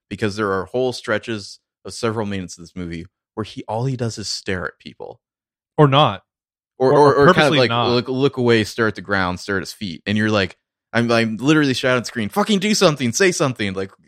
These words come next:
Speaker 1: come on." Like, you're just standing there.
Speaker 2: That's why I posted the screen cap of him fucking laying in bed like a weird child. <laughs>
Speaker 1: And it's, I get it's like, oh, he's more comfortable around animals, and that's fine. He, he improves when he goes down into his, uh,
Speaker 2: Yeah.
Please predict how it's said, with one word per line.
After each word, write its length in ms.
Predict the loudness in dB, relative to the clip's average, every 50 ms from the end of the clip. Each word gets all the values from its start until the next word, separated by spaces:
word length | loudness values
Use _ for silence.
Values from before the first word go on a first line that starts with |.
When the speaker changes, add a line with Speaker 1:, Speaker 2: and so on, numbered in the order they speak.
| _ _ _
Speaker 1:
come 180 | -4 -2 2 2
on." 320 | 4 4 4 4 2 2
Like, 180 | 0 -4 -4 -6
you're 80 | -8 -10
just 220 | -8 -8 -8 -8
standing 480 | -8 -6 -4 -2 -2 -2 -2 -2 -2 -2
there. 320 | -2 -4 -4 -6 -8 -10 _ _
Speaker 2:
That's 160 | -2 -2 -2 2
why 460 | 2 2 2 2 0 0 -2 -4 -6 -4
I 80 | -6 -6
posted 400 | -4 -2 -2 -2 -2 -2 -6 -12
the 80 | -12 -12
screen 300 | -12 -8 -10 -10 -10 -8
cap 240 | -6 -6 -6 -4
of 120 | -6 -8 -6
him 160 | -6 -8 -8 -10 _ _ 2
fucking 400 | 2 2 4 4 0 -2 0 2
laying 320 | 4 4 6 6 6 6
in 140 | 4 2 2
bed 260 | 6 6 8 8 8
like 160 | 6 4 2 0
a 40 |
weird 360 | -2 2 4 6 6 6 4 2
child. 640 | 0 2 4 4 4 4 2 0 -2 -4 -8 -12 _
<laughs> 60 | _ _ _ _ _ _ _ _ _ _ _ _ _ _ _ _ _ _ _ _ _ _ _ _ _ _ _ -20 -20 _ _ -6
Speaker 1:
And 140 | -2 0 0
it's, 200 | 0 0 -2 -2
I 120 | -2 -2
get 200 | 0 0 0 0 0
it's 140 | -2 -2 -6
like, 140 | -6 -4
oh, 140 | -2 -2 -2 -2
he's 140 | -2 -4
more 140 | -6 -12 -12
comfortable 360 | -8 -10 -10 -8 -6 -6 -6
around 260 | -4 -4 -6 -6 -6 -6
animals, 760 | -6 -4 -4 -4 -4 -4 -4 -4 -4 -4 -4 -4 -6 -8 -10
and 220 | -10 -10 -10 -12 _
that's 200 | -4 -4 -4 -4
fine. 460 | -10 -6 -2 0 0 2 2 0 0 -2
He, 200 | -2 -4 -4 -4
he 240 | -4 -6 -6 -4 -4
improves 500 | -6 -6 -6 -4 -2 0 0 0 -2 -2
when 120 | -4 -4 -4
he 40 | -2
goes 200 | -2 -4 -4 -2
down 260 | -4 -4 -2 -2 -4
into 280 | -4 -4 -4 -4 -4 -4
his, 260 | -4 -4 -6 -6 -6
uh, 320 | -6 -4 -4 -4 -6 -6 -6
Speaker 2:
Yeah. 220 | -6 -8 -8